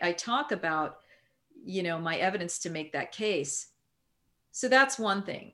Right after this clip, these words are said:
Um, another thing that, that they miss is they miss the whole point of the whole Eleusinian Mysteries, which I decoded it in my book, uh, Virgin Mother Goddesses of Antiquity. Half the book is dedicated to the analysis of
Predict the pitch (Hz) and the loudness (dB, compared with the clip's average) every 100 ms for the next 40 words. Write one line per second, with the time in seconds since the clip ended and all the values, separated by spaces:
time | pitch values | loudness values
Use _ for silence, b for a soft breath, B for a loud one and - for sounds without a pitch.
0 | 190 175 135 - 196 208 226 233 226 196 | 0 2 0 -2 2 4 4 2 0 -4
1 | 180 175 170 - 175 170 175 180 175 175 | -2 2 0 2 0 2 2 2 0 0
2 | 170 170 160 - 214 220 311 339 - 202 | 0 0 -2 0 0 2 2 0 0 0
3 | 226 220 240 226 180 180 208 190 180 175 | 0 -2 -4 -2 -2 0 0 0 2 2
4 | 175 175 160 165 220 247 190 170 180 180 | 0 -2 -6 -4 -4 -4 -2 -2 -2 -4
5 | - - b b b b _ _ _ _ | -4 -8 b b b b _ _ _ _
6 | - 196 220 262 220 202 - 220 220 214 | 0 8 10 8 4 -4 0 4 6 4
7 | 170 - 202 226 226 214 160 156 156 - | 2 0 -2 0 2 2 0 -4 -4 -12
8 | _ _ _ _ _ _ _ _ _ _ | _ _ _ _ _ _ _ _ _ _
9 | _ _ _ _ - 170 160 175 190 202 | _ _ _ _ -6 -6 -6 0 0 0
10 | 214 196 185 175 165 170 165 160 160 160 | -2 -2 -2 0 -2 -2 -6 -6 -6 -6
11 | 180 170 156 151 170 196 220 208 170 160 | -6 -6 -6 -4 0 2 2 0 -6 -6
12 | 151 147 _ - 175 180 180 165 156 156 | -6 -10 _ 0 2 2 -2 -2 -2 -4
13 | 170 160 160 170 180 - 156 - - 151 | -4 -4 -4 -2 -2 -4 -4 -6 -4 -4
14 | 147 | -4